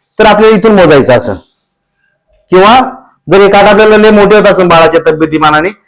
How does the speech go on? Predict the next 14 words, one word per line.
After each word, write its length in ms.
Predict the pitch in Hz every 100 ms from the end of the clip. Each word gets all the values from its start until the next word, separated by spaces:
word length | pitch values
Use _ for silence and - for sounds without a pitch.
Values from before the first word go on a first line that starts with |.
| _ _
तर 40 | 139
आपण 260 | 170 165
थोडेसे 400 | 160 180 180 226
काठ 280 | 233 202 202
कमी 180 | 208 220
करूया, 220 | 190 175
इथं 180 | 180 190
फोल्ड 240 | 190 196
करून 220 | 190 185 175
घेऊया 240 | 151 165
आणि 120 | 175
इथून 180 | 180 202
माप 240 | 180 156
टाकूया. 320 | 139 131 135